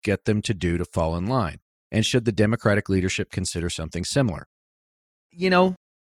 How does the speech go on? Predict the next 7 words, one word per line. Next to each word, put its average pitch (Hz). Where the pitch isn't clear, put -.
this 180
wouldn't 202
happen 147
in 98
Republican 92
politics, 87
probably. 80